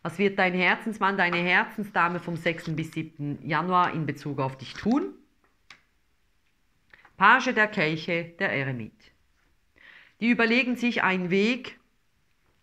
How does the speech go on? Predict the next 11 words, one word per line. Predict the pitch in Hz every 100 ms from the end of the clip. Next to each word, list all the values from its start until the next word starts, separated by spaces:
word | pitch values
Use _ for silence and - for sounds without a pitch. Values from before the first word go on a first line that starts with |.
| _ _ _ _ _ _
zum | - 202
das | 185 -
Ganze | 165 175 196
wieder | 180 196
gut | 196 131 123
machen | 123 120 127
zwischen | 123 131 - -
euch. | 117 120 - - _ _ _ _ _ _ _ _ _ _ _ _ _ _
Er, | 190 208
sie | 214 214 214 -
überlegt | 190 190 175 190 240 233 -